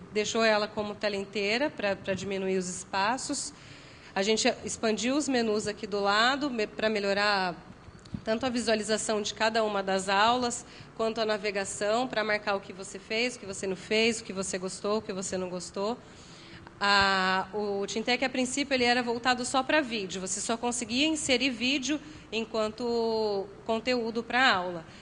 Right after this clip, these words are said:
Aí a gente colocou também campos de texto e campos de texto junto com os vídeos,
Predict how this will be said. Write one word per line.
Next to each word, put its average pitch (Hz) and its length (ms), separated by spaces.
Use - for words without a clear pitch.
Aí 202 260
a 196 80
gente 208 220
colocou 226 340
também 220 360
campos 254 340
de 220 80
texto 226 460
e 247 40
campos 226 320
de 214 100
texto 220 360
junto 233 300
com 277 200
os 240 140
vídeos, 233 560